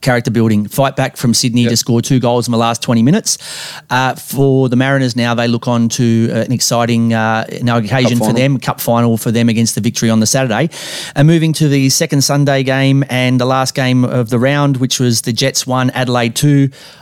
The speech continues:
Speaker 1: I think the Jets will be devastated, conceding two goals in the final few minutes after dominating the game. I think they had sixty-one percent possession, but it looked like a team that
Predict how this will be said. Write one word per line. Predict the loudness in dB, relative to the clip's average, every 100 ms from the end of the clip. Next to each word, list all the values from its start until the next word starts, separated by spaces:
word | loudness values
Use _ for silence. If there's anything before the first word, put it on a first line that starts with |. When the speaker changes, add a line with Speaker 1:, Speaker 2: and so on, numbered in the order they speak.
| -4
Speaker 1:
I | -2
think | 0
the |
Jets | -2 -2 0
will | 0
be | 0
devastated, | 0 0 0 0 0 0 0
conceding | 0 2 2 2
two | 2 0 2
goals | 2 2 0
in | -2
the | 0
final | 0 0 0
few | 0 2
minutes | 2 2 0
after | -2 -4
dominating | -2 0 2 0 0
the | 0
game. | -2 0
I | -2
think | -2
they | -2
had | -2 -2
sixty-one | -2 -2 -2 0 0
percent | 0 -2 -2
possession, | -2 0 0 2 0
but |
it | 0
looked | -2 -2
like | -2 -2
a |
team | -2 0 2 2
that | 0